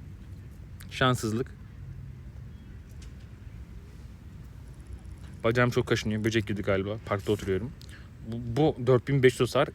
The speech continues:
üç bin beş yüz spot hasarı ama üçüncülük verdi. Tabii lose,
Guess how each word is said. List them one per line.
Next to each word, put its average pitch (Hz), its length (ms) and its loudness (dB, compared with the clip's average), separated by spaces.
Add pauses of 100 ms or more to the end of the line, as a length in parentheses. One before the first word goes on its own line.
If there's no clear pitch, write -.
üç 127 200 -4
bin 120 140 4
beş 135 200 10
yüz 127 80 -2
spot 135 200 2
hasarı 120 440 8 (580)
ama 131 200 2
üçüncülük 120 440 0
verdi. 113 340 4
Tabii 110 360 0
lose, 110 220 6